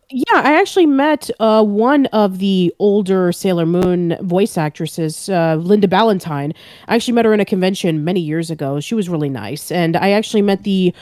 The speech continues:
original voice of Sailor Jupiter as well. Uh, her name is Susan Roman. Really nice person.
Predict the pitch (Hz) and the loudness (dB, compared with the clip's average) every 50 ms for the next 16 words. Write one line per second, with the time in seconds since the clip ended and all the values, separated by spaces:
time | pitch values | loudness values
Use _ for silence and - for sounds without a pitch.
0 | - - - - - 190 185 202 226 208 202 214 208 196 190 185 180 175 175 - | -16 -20 -18 -4 -2 2 4 4 4 4 4 2 2 2 2 2 2 0 -2 -2
1 | - 170 175 185 185 180 180 - - 147 175 165 165 - - - 196 185 175 170 | -4 -2 -2 0 0 0 -2 -4 -6 -4 -4 -4 -6 -8 -6 -4 -2 0 0 -2
2 | 170 160 175 320 339 - 226 165 139 139 147 147 - 185 196 190 165 143 135 139 | -2 2 2 2 2 4 0 0 0 -2 -4 -4 -2 0 2 2 2 2 -2 -6
3 | 147 - - 80 - 160 156 151 156 156 190 202 202 202 185 175 - - 254 226 | -8 -10 -10 -8 -6 -4 -2 -2 -2 -2 0 0 2 2 2 0 0 0 0 2
4 | 190 180 160 156 170 165 147 131 123 139 131 - 165 - 208 202 190 180 170 180 | 2 2 0 0 0 0 -2 -2 -6 -8 -10 -12 -14 -12 -10 -10 -8 -4 0 2
5 | 208 226 208 180 170 160 151 143 143 143 - - 165 135 147 156 - - 143 143 | 4 4 4 4 2 0 -2 -4 -4 -6 -8 -8 -6 -6 -6 -6 -6 -8 -8 -6
6 | 143 139 | -8 -10